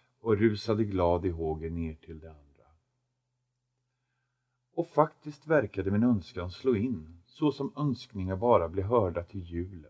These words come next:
överallt världen över. För när jag kom ner var allting precis som det skulle vara på julafton.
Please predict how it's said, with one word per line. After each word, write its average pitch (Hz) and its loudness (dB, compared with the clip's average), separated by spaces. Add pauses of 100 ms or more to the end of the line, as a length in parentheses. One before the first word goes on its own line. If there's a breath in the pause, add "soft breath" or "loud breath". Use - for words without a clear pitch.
överallt 85 -10
världen 80 -6
över. 71 -20 (1600)
För 127 -6
när 131 4
jag 120 6
kom 135 -4
ner 90 2
var 101 -2
allting 92 -2
precis 123 -6
som 117 0
det 107 0
skulle 104 -2
vara 98 4
på - -14
julafton. 82 -14